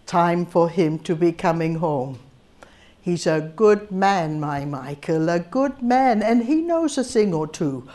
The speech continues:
Of all the people here in Marshland, he is the one who is speaking English the best,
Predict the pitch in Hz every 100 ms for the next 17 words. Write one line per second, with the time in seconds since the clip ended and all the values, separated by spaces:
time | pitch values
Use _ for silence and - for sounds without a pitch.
0 | - - - 240 285 - 269 285 277 285
1 | 294 277 277 262 262 240 226 254 254 240
2 | 233 233 247 247 240 - 226 226 220 226
3 | 214 - - - 220 220 226 214 208 214
4 | 202 202 196 202 202 202 196 196 - 208
5 | 202 202 190 190 214 220 196 190 196 -
6 | 175 165 220 262 262 - - -